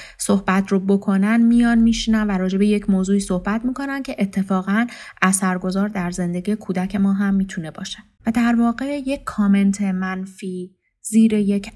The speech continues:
عکس می‌تونه ساعتها و روزها فکر بچه‌ها رو مشغول کنه و روی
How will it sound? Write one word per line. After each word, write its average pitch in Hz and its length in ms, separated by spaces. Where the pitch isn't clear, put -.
عکس 214 540
می‌تونه 233 420
ساعتها 202 760
و 214 140
روزها 202 720
فکر 226 460
بچه‌ها 190 440
رو 208 100
مشغول 196 500
کنه 180 280
و 180 160
روی 214 200